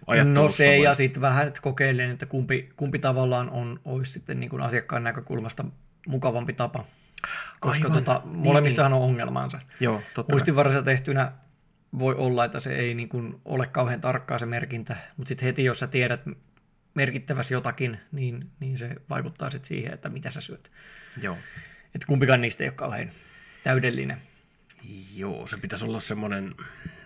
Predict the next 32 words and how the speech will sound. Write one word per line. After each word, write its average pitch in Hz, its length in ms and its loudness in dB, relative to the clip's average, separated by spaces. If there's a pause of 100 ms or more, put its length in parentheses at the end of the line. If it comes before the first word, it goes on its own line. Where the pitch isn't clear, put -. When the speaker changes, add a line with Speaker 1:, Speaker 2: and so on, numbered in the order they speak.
(200)
Speaker 1:
äh, 95 400 -14
huomaamaton, 98 840 -4 (300)
äh, 78 60 -8 (340)
läpinäkyvä 104 640 -4
droidi, 113 420 0
joka, 92 260 -4 (200)
Speaker 2:
Niin, 143 320 4
kyllä. 113 240 -4
Speaker 1:
joka - 180 -16 (400)
Speaker 2:
Joka - 180 -8
Speaker 1:
kirjoittaa 104 580 -4
ylös 95 320 -4
sen, 98 200 -8
mitä - 160 -10
sä 92 100 -10
teet, 98 400 -6
ilman 135 300 4
että 120 180 2
sulla 123 140 0
on 120 40 0
Speaker 2:
salauttaa. 113 240 0
Speaker 1:
siitä 104 320 -4 (340)
ikään 101 320 -4
kuin - 200 -8
mitään 113 420 -10 (140)
Speaker 2:
Joo. 120 320 2 (160)
Speaker 1:
havaintoa. 104 560 -2 (460)
Speaker 2:
Ja 135 280 8
ajatus 143 340 2
oli, 139 140 6
että 135 180 0
mä 135 120 -2